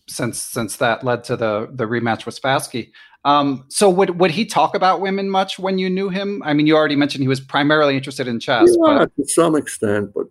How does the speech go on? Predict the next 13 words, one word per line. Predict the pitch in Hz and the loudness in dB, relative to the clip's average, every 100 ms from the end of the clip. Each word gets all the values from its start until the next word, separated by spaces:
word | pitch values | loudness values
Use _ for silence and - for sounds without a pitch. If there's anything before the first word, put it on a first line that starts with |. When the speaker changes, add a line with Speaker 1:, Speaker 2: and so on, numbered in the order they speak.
| - | -8
Speaker 2:
you | 110 | -6
know, | 104 | -6
not, | 110 107 104 104 | -6 -8 -10 -10
not | - 98 | -4 -2
anything | 98 98 95 92 90 _ - - | 0 -2 -4 -12 -14 _ -16 -6
special. | 90 90 - 92 87 - - - - - - - - - | -4 -4 -4 -6 -6 -12 -20 -20 -20 -20 -20 -20 -18 -6
Um, | 95 90 87 82 90 _ _ _ _ _ _ - - - - - - _ - - | -2 -2 -2 -6 -10 _ _ _ _ _ _ -18 -18 -18 -20 -20 -20 _ -20 -16
geez, | - - - | -14 -10 -8
I | - - | -8 -4
can't | - - | -4 -2
remember | 104 90 107 101 87 | -4 -2 0 2 2
her | |
name. | 90 98 101 101 - | 2 2 4 2 0